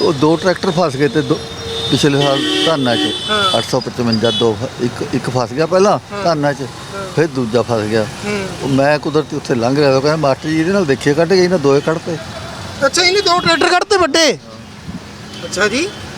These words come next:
Speaker 2: ਮਤਲਬ ਇਹ ਵੀ ਜਿੱਦਾਂ ਕਹਿੰਦੇ ਪੁਰਾਣੀ ਖੁਰਾਕਾਂ ਖਾਧੀਆਂ ਬਜ਼ੁਰਗਾਂ ਨੇ, ਨਾ ਬਿਮਾਰੀ ਤੁਹਾਨੂੰ ਆ, ਨਾ ਇਹਨੂੰ ਕੋਈ।
Speaker 1: ਠੀਕ ਆ, ਇਹ ਬਹੁਤ ਚੱਲਦਾ ਹੈ, ਵਧੀਆ ਟੱਪਾ ਟੱਪ ਚੱਲਦਾ ਹੈ।
Speaker 2: ਅੱਛਾ, ਤੇ ਤੁਸੀਂ ਖੇਤੀ ਫਿਰ ਉਹੀ ਪੁਰਾਣੇ ਸੰਦਾਂ ਨਾਲ ਹੀ ਕਰੀ ਜਾਂਦੇ, ਹੋਈ ਜਾਂਦੀ ਆ?
Speaker 1: ਨਹੀਂ, ਮੈਂ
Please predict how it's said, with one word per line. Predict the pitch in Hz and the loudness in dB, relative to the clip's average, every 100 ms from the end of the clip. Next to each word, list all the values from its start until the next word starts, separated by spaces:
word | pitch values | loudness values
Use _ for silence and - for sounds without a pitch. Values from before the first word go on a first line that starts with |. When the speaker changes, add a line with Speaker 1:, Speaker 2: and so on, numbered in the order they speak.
| - 101 - - - - | -8 -8 -8 -8 -10 -4
Speaker 2:
ਮਤਲਬ | 208 262 302 | 0 4 4
ਇਹ | 294 | 4
ਵੀ | 320 359 | 2 2
ਜਿੱਦਾਂ | 311 320 | 2 2
ਕਹਿੰਦੇ | 320 359 | 2 2
ਪੁਰਾਣੀ | 302 285 294 | 2 4 4
ਖੁਰਾਕਾਂ | 285 294 302 | 6 4 4
ਖਾਧੀਆਂ | 294 285 339 | 4 4 4
ਬਜ਼ੁਰਗਾਂ | 294 277 285 | 4 4 6
ਨੇ, | 302 | 6
ਨਾ | 294 302 | 6 6
ਬਿਮਾਰੀ | 302 302 320 | 6 6 6
ਤੁਹਾਨੂੰ | 254 262 285 | 4 6 8
ਆ, | 339 | 8
ਨਾ | |
ਇਹਨੂੰ | 311 254 302 | 8 8 6
ਕੋਈ। | 269 220 | 4 0
Speaker 1:
ਠੀਕ | 185 185 | -4 0
ਆ, | 202 | 2
ਇਹ | 190 | 2
ਬਹੁਤ | 156 165 165 | 2 0 2
ਚੱਲਦਾ | 160 151 160 165 | 0 0 0 0
ਹੈ, | |
ਵਧੀਆ | 170 160 208 196 | -2 -4 -4 -2
ਟੱਪਾ | 160 156 | -2 -2
ਟੱਪ | 143 - - | -4 -6 -8
ਚੱਲਦਾ | - - 123 | -6 -6 -6
ਹੈ। | - - - - - | -6 -8 -8 -6 -6
Speaker 2:
ਅੱਛਾ, | - 196 185 165 - - - | -4 0 2 2 -2 -2 0
ਤੇ | |
ਤੁਸੀਂ | - 285 320 | 2 2 2
ਖੇਤੀ | 302 311 330 | 2 2 2
ਫਿਰ | 330 | 4
ਉਹੀ | 311 | 4
ਪੁਰਾਣੇ | - 277 302 | 2 2 4
ਸੰਦਾਂ | 302 294 330 | 2 4 4
ਨਾਲ | 330 | 4
ਹੀ | |
ਕਰੀ | 320 302 | 4 4
ਜਾਂਦੇ, | 330 339 | 4 4
ਹੋਈ | 254 285 | 4 6
ਜਾਂਦੀ | 339 339 339 | 4 4 0
ਆ? | 320 - - - - - - - - - - - - - | -2 -12 -14 -14 -14 -12 -12 -12 -12 -12 -12 -10 -10 -2
Speaker 1:
ਨਹੀਂ, | 196 220 | 2 4
ਮੈਂ | 185 175 185 190 | 4 4 4 2